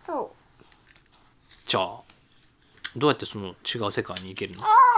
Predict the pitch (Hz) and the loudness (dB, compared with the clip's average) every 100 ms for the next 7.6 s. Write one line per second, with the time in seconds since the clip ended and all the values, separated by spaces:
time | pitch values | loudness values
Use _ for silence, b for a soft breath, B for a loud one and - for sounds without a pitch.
0 | 370 359 370 392 403 403 415 - - _ | 2 -2 0 2 4 4 4 0 -6 _
1 | _ _ b b b b b - 349 349 | _ _ b b b b b -2 0 2
2 | 392 415 440 466 - 370 339 311 294 285 | 2 -2 -2 -6 -2 0 0 0 2 2
3 | 277 269 240 240 226 - - _ _ - | 2 -8 0 2 2 0 -14 _ _ -14
4 | 269 277 277 277 247 240 311 392 - 370 | -6 -2 -2 4 6 6 2 -6 -4 -2
5 | 294 240 226 - 240 240 - _ _ - | -2 -4 -10 -10 -10 -10 -14 _ _ -20
6 | _ _ 254 262 269 - 349 320 226 220 | _ _ -20 -14 -12 -4 -4 -4 -8 -2
7 | 214 220 214 208 214 | 0 0 -2 -8 -6